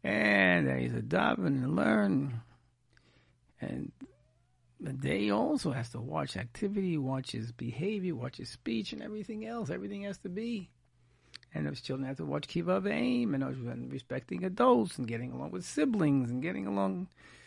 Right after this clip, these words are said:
Another round of applause. Going from the married ones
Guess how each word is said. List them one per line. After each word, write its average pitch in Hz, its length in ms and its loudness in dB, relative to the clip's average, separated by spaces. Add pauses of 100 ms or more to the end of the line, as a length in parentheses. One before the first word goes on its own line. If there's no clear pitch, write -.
(800)
Another - 340 2
round 226 260 8
of 156 80 6
applause. 123 800 0 (1300)
Going 160 260 -4
from 147 280 -2
the 143 80 -4
married 196 400 2
ones 208 560 0